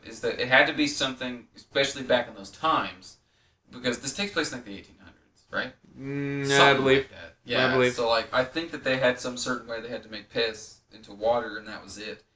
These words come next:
Speaker 1: And it looked like they were. Because, like, okay, like, in, into, in, if that's true, then the thing that Robert Pattinson hits Willem Dafoe with before he puts an axe in his head,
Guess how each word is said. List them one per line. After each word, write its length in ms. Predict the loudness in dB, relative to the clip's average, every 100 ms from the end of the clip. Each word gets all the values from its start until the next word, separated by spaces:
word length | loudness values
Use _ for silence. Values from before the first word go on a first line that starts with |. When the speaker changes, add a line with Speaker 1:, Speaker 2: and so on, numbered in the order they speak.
| _
Speaker 1:
And 140 | -2 -2
it 100 | 2
looked 200 | 2 4
like 160 | 4
they 100 | 2
were. 440 | -2 -2 -2 -2 -10 _ _ -10
Because, 280 | 0 2 2
like, 180 | 0
okay, 300 | -2 0 -2 0
like, 260 | -2 0
in, 180 | -6 -6 _ -18 -14
into, 460 | -12 -4 0 0 -4 -10 -14 _
in, 260 | -6 -4 -4
if 200 | -2 8
that's 320 | 10 10 6
true, 320 | 0 -2 -2 -10 _ _ 4
then 240 | 4 4
the 80 | 2
thing 340 | 4 4 4
that 240 | 2 0 2
Robert 260 | 2 2
Pattinson 480 | 0 0 0 -8 -10
hits 420 | -10 -8 -8 -12 _ _ _ -20
Willem 260 | -14 -12
Dafoe 380 | -14 0 2 2
with 280 | -2 -6 -10
before 320 | -18 -6 -4
he 60 | -4
puts 240 | -4 -6
an 80 | -4
axe 300 | -2 -2 -2
in 80 | -6
his 140 | -8
head, 260 | -4 -6 -6